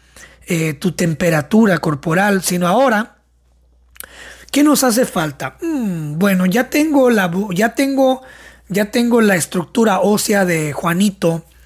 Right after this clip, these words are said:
tengo las huellas de Juanito, tengo el récord criminal de Juanito,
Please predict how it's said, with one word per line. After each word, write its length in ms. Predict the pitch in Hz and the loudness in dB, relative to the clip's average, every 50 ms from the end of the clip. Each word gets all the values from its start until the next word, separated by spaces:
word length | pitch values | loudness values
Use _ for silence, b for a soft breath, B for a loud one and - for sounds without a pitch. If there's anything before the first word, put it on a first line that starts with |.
| B B B B B B B B - | B B B B B B B B -4
tengo 320 | - 190 190 196 196 190 | 0 0 2 2 2 2
las 200 | 175 160 156 151 | 2 0 0 0
huellas 440 | 156 185 208 247 233 214 190 175 160 | 0 2 2 4 4 2 2 0 -2
de 100 | 165 160 | -2 -4
Juanito, 720 | - - 165 165 160 160 160 147 - - 165 165 165 - B B B B B B B B _ | -4 -4 -4 -4 -4 -4 -6 -6 -4 -4 -4 -4 -4 -8 B B B B B B B B _
tengo 520 | - 185 190 190 190 185 196 185 180 180 - | -2 0 2 2 2 2 2 2 2 0 0
el 240 | - 180 170 165 160 | -2 -2 0 0 -2
récord 480 | 156 170 190 202 196 202 220 196 180 - | -2 -2 -2 -2 0 0 0 0 0 0
criminal 520 | 180 170 165 160 156 165 185 208 240 240 | -2 -4 -2 -4 -2 -2 0 2 2 2
de 120 | 202 196 | 0 0
Juanito, 720 | 175 - 165 165 165 165 170 170 151 - - 175 170 165 - | -2 -2 -2 -2 -2 -2 -4 -4 -6 -2 0 0 0 0 -4